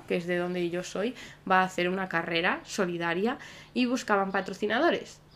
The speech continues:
Y yo dije, "Ok, mira, aquí veo una buena oportunidad de fomentar el valor de la solidaridad dando un servicio de los míos, ya sea una animación, una,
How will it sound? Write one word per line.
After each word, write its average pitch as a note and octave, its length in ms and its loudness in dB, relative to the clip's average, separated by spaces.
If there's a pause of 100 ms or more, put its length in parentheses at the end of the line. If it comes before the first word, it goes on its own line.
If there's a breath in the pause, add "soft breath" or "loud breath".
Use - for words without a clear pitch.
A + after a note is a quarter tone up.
Y G#3+ 200 0
yo F#3 100 0
dije, F#3 380 -4
"Ok, F#3+ 200 -4 (260)
mira, F#3 220 2
aquí F#3 240 -2
veo F3 180 2
una F#3 240 2
buena E3+ 240 0
oportunidad F#3 680 0
de G3 460 6 (500 loud breath)
fomentar A3 640 6
el G#3+ 120 2
valor F#3 320 4
de G3 120 4
la E3+ 100 0
solidaridad F#3+ 840 0 (100)
dando A3 680 6 (760)
un G3+ 400 8 (380)
servicio G#3+ 760 2 (600)
de F3 240 0
los E3 240 -4
míos, A3+ 280 4
ya F3+ 120 -2
sea E3+ 200 -2
una E3+ 120 -2
animación, F3+ 640 2
una, E3+ 440 2